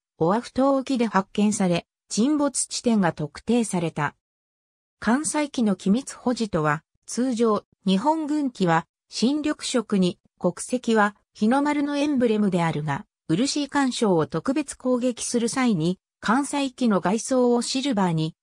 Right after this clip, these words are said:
国籍をアメリカ軍の星型をつけ、アメリカ軍機の偽装をした。艦長たちの軍艦誌四百四十二から四百四十三ページによる。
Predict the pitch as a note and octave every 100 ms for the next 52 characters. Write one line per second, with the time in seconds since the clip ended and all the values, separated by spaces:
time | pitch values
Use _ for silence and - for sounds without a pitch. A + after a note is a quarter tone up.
0 | _ - F3+ - C#4 - A3+ G#3+ G#3 _
1 | - F3+ C#4 D4+ C#4 C4 A3 F3+ - E3+
2 | A3 G3+ A#3+ A3 G#3 - - F3 _ _
3 | - F3 C#4+ D#4 D4+ C#4+ D4 C#4 G3 E3+
4 | D3 D#3 A#3 G#3+ G#3+ G3+ - D3 - _
5 | _ _ _ _ _ - B3 D#4+ D4 C#4+
6 | B3+ A#3+ G3+ F3 D3+ E3+ A3+ B3+ B3+ A3
7 | G3 A3 G#3+ - F#3+ E3 G3 C4 G3+ E3+
8 | D#3 D3+ D3+ F#3 F#3 E3+ A3 G#3+ - F#3+
9 | E3 F#3+ C4 A3+ D#3 D3 - E3+ G3+ -
10 | C4 A#3 A3+ G3+ F3+ E3 D#3